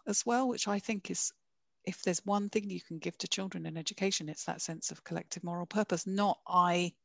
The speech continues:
did this and I got that and I am going on to my next step."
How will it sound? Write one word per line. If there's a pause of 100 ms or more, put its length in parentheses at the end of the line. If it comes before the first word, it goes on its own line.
(120)
did (100)
this
and
I
got
that (160)
and (120)
I
am
going
on
to
my
next (160)
step."